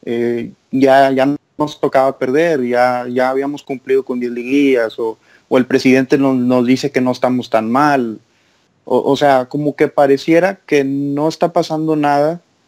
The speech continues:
como que es normal estar en ese lugar de la tabla, eh, y pasa por eso, que el jugador no tiene autocrítica y como que no, no tiene,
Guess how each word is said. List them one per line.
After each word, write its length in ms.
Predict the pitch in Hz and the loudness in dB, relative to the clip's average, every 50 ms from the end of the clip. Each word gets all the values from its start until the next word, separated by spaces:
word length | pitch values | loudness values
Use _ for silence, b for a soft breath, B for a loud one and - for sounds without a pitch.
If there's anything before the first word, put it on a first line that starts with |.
| _ _ _ _ - | _ _ _ _ -10
como 240 | - 131 127 123 | -6 -4 -4 -2
que 120 | - 147 143 | 2 2 2
es 60 | 143 | 2
normal 520 | 156 165 165 156 151 139 135 135 147 151 | 4 2 2 2 0 0 0 0 2 2
estar 320 | 151 143 - - 143 139 143 | 0 0 2 2 2 2 2
en 160 | 143 139 139 | 0 -2 -6
ese 160 | 139 - - | -8 -6 -4
lugar 320 | 147 139 135 135 131 135 135 | -2 0 0 2 2 2 0
de 60 | 135 | 0
la 100 | 131 120 | -2 -4
tabla, 500 | - - 123 127 135 135 143 165 175 175 _ _ _ _ _ _ _ _ _ | -2 0 0 2 2 0 -2 -4 -6 -10 _ _ _ _ _ _ _ _ _
eh, 640 | - - 123 123 120 120 117 117 117 117 117 123 - | -8 -4 -4 -2 -2 -2 -2 -2 -2 -4 -4 -6 -4
y 140 | - 139 131 | -2 -2 0
pasa 300 | - 151 156 156 180 180 | 2 0 0 0 0 -2
por 180 | 180 185 - 240 | 0 2 2 2
eso, 200 | 262 269 233 190 | 0 0 -4 -4
que 80 | - | -4
el 60 | 143 | -4
jugador 480 | 135 - 147 143 139 147 156 165 165 160 147 135 127 - - - | -2 0 2 2 4 4 2 2 0 -2 -4 -6 -6 -8 -10 -8
no 220 | 139 143 147 147 | -6 -4 -4 -4
tiene 240 | - - 160 160 165 | -2 -2 -2 -2 0
autocrítica 960 | 156 151 143 - 143 131 - - 156 170 165 - 175 165 - 170 165 165 165 | -2 -2 -2 -2 -4 -4 -2 -2 -4 -4 -2 -4 -8 -6 -2 -2 -2 -2 -2
y 60 | 151 135 | -6 -10
como 280 | - 131 131 127 123 | -10 -10 -10 -10 -8
que 100 | - 131 | -8 -8
no, 280 | 127 127 139 143 143 143 147 | -6 -6 -6 -6 -8 -10 -14
no 180 | - 151 151 151 | -8 -6 -6 -4
tiene, 360 | - - 165 165 165 165 165 | 0 2 0 2 0 -4 -8